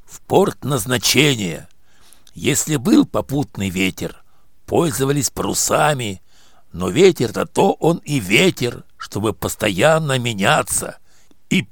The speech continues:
приносить кучу неприятностей.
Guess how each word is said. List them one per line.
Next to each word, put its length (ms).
приносить 640
кучу 600
неприятностей. 1300